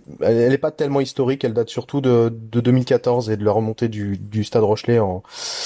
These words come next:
en top quatorze, euh, puisque l'U B B était la seule équipe à être venue s'imposer à De Flandre, et La Rochelle lui avait rendu l'appareil, euh, sur le match retour.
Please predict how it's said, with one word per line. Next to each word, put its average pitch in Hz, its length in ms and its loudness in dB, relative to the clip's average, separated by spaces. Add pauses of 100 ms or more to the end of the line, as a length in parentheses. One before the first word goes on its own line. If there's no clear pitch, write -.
(160)
en 117 100 0
top 127 160 2
quatorze, 139 480 0
euh, 120 160 4
puisque - 280 -12
l'U 107 360 4
B 120 80 2
B 120 120 2
était 123 280 2
la 101 80 4
seule - 160 -2
équipe 117 340 -4
à 107 60 4
être 101 100 0
venue 104 200 -2
s'imposer 113 640 2
à 95 160 2
De 95 100 -4
Flandre, 127 400 0
et 101 220 2
La 98 80 2
Rochelle 101 260 2
lui 113 120 0
avait 98 120 0
rendu 101 220 0
l'appareil, 104 500 0
euh, 87 180 -6
sur - 220 -6
le 104 60 2
match 104 160 0
retour. 135 320 0